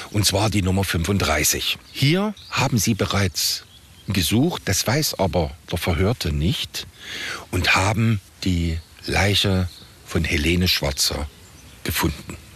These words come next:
Und dann gibt es in dem Protokoll eine Stelle, die leider nicht genauer ausgeführt ist. Ich vermute, der Ermittler hat ihm Fotos gezeigt von seiner Gartenparzelle in Ebertsland,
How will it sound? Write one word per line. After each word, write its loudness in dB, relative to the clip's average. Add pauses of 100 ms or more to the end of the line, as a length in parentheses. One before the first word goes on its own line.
(240)
Und 0
dann 2
gibt -2
es 4
in -2
dem 0
Protokoll 0
eine 0
Stelle, 2
die 0
leider 0 (380)
nicht 2
genauer 0
ausgeführt 0
ist. 0 (400)
Ich 2
vermute, 2 (640)
der 2
Ermittler 0 (420)
hat -2
ihm 4
Fotos -2 (100)
gezeigt -2 (260)
von 0
seiner 0
Gartenparzelle 0 (400)
in 2
Ebertsland, 0